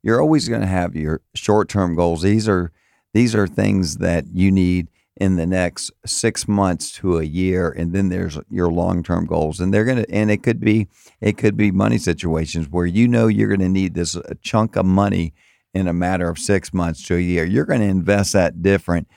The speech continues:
than what you would in a long-term goal. So your long-term goal is obviously we have to look at taxes. We have to look at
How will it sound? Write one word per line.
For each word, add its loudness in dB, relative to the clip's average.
than 2
what 0
you 0
would 0
in -2
a -2
long-term 0
goal. -2
So -4
your 0
long-term 0
goal 2
is -4
obviously 0
we -2
have -2
to -4
look -2
at -8
taxes. -2
We 2
have 0
to 0
look -2
at -4